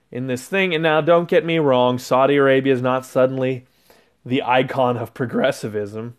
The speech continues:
Not that we like progressive-, progressivism anyway, but you get the point. So, and in return, Saudi Arabia needs us to, to kind of back the,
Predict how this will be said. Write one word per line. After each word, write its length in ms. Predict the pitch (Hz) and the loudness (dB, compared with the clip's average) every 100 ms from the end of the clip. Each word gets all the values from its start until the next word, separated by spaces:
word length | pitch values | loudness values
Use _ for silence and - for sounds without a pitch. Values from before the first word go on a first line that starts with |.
| - | -14
Not 180 | 117 107 | -12 -10
that 100 | 110 | -4
we 100 | 127 | 0
like 180 | 135 127 | 2 0
progressive-, 640 | 123 139 135 135 127 131 _ | 0 0 0 -4 -6 -8 _
progressivism 680 | - 139 185 175 156 139 170 | -6 0 2 2 0 0 2
anyway, 340 | 226 160 147 | 4 4 4
but 260 | 139 147 143 | 4 2 2
you 160 | 175 | -2
get 220 | 156 147 - | 0 0 -2
the 60 | |
point. 320 | - 170 160 - _ _ _ _ _ _ | 0 0 0 -4 _ _ _ _ _ _
So, 520 | - 233 226 208 - _ _ _ _ _ _ _ _ _ - _ | 0 4 6 4 0 _ _ _ _ _ _ _ _ _ -20 _
and 140 | 185 214 | 2 4
in 100 | 226 | 6
return, 440 | 208 170 156 170 | 4 4 4 2
Saudi 340 | 160 185 196 180 | 4 4 6 6
Arabia 400 | 139 135 135 135 | 4 4 2 2
needs 380 | 143 151 131 - | 2 0 -2 4
us 540 | 165 139 135 - - _ _ _ _ _ _ _ _ _ - | 6 6 4 -4 -18 _ _ _ _ _ _ _ _ _ -4
to, 360 | 170 151 120 - _ _ - | 2 4 2 -8 _ _ -14
to 120 | 165 | -10
kind 300 | - 185 190 | -4 0 4
of 180 | 170 110 | 2 4
back 360 | 131 147 147 - | 2 2 0 -4
the, 500 | 127 127 123 127 | -2 0 2 -2